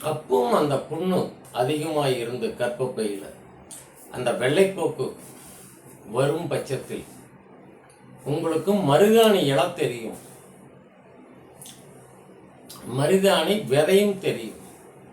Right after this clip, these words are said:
நாம, ஆ, அந்த கா-, இதுலெல்லாம் வந்து பெரியவங்க எல்லாம் மருதாணி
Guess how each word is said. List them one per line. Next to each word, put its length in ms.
நாம, 560
ஆ, 400
அந்த 220
கா-, 420
இதுலெல்லாம் 480
வந்து 340
பெரியவங்க 400
எல்லாம் 320
மருதாணி 340